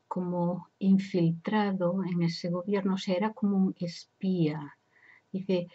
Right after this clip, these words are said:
eh, no lo comprendo muy bien, pero era como si fuera un espía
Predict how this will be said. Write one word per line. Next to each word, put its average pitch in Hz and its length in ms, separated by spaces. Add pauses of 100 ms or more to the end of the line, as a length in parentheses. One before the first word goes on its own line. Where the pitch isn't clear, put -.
(200)
eh, 190 280
no 202 160
lo 240 160
comprendo 208 380
muy 196 140
bien, 233 240
pero 233 180
era 269 160
como 240 160
si 240 140
fuera 208 260
un 196 80
espía 208 880